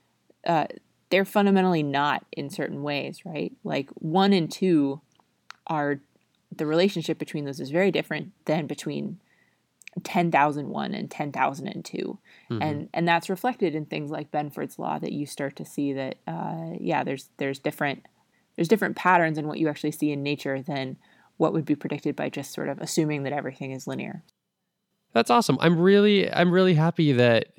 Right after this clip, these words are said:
Speaker 2: the law that, I don't know, I was named after, <laughs>
Speaker 1: <laughs>
Speaker 2: if that was indeed the case. I don't think it was.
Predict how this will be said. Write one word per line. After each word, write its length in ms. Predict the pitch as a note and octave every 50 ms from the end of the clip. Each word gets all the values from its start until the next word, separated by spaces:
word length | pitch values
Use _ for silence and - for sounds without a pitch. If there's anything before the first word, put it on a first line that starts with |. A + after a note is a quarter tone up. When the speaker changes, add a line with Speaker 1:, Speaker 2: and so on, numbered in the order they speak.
| - - -
Speaker 2:
the 400 | F3 C3+ C3 A#2+ B2 C3 B2+ A#2+
law 480 | A#2 A#2 B2 B2+ C#3 D3 D3 D3 C#3+
that, 400 | C3 A#2 A2+ A#2 A2+ A2+ A2 - _ - - - - - - - _ -
I 120 | A#2+ A2+
don't 120 | G#2+ G#2+ G#2
know, 200 | G2+ G2+ A2 -
I 120 | - A2+ A2+
was 200 | A#2 A#2 G#2 G#2
named 320 | G#2 G#2 G#2+ A#2 A#2+ G#2+
after, 420 | G#2+ G#2 G#2 - - - A2 F#2 - _ - - - - -
<laughs> 100 | G3+ - - - - -
Speaker 1:
<laughs> 1300 | C4+ B3 B3 - - - - G#3 - - _ _ _ - - - - - - - - - _ _ _
Speaker 2:
if 180 | E3 E3 D3 -
that 180 | D#3 C#3+ C3
was 180 | C3 B2+ A#2+ A#2+
indeed 300 | A#2+ A2+ G#2+ A2 A2 -
the 80 | A#2+ A2+
case. 240 | - A2+ G2+ -
I 100 | B2 C#3
don't 180 | C#3+ D#3+ D3+ C3
think 160 | - B2 G#2+
it 80 | A2+ G#2+
was. 300 | G#2+ A2 G#2+ G2 -